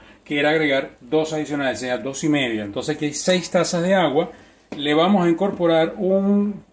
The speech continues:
trozo de mantequilla para que se empiece a derretir y le dé un poquito más de cremosidad. Y aquí hay aproximadamente dos cucharaditas de sal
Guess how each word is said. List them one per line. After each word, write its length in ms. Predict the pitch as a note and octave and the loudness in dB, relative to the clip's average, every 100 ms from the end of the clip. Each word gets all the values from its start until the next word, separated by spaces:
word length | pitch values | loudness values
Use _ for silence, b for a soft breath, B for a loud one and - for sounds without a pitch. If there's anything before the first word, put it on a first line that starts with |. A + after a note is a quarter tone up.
| _ | _
trozo 440 | F#3 F#3 E3 F3 D#3+ | 0 0 0 0 0
de 80 | |
mantequilla 880 | D#3 F#3 G3+ F3+ - F#3 D3 C#3+ D#3+ | 0 0 0 -4 -8 -10 -6 -4 -4
para 220 | D#3+ C3 A2+ | -4 -6 -6
que 100 | A#2 | -8
se 360 | C#3 C3+ D3 B B B B - | -6 -6 -6 B B B B -14
empiece 380 | A#2+ F3+ F3+ | -4 -2 0
a 40 | E3+ | 0
derretir 440 | E3 F3 F3 E3 | 0 -4 -4 -4
y 40 | D#3 | -4
le 100 | C3+ | -4
dé 80 | B2+ | -6
un 80 | |
poquito 320 | C3 C#3+ D#3 D3+ | -8 -10 -8 -4
más 160 | D3 | -4
de 80 | D#3 | -4
cremosidad. 680 | D3+ D3 D#3+ G3 F3 D#3+ - | -4 -4 -2 -2 0 -2 -2
Y 100 | G#3 | 0
aquí 300 | G#3+ G#3 G3+ | 0 0 2
hay 160 | F#3+ F#3 | 2 2
aproximadamente 840 | E3+ D#3+ D3+ D#3 E3 E3 D#3+ E3 | -4 -6 -4 -2 0 0 -2 -4
dos 240 | D#3+ E3 D#3+ | -4 -4 -4
cucharaditas 680 | E3+ D#3+ E3 D3+ C#3+ - D#3 | -6 -2 -2 -2 -4 -8 -8
de 100 | E3 | -2
sal 420 | - D#3 E3 - | 0 0 -2 -8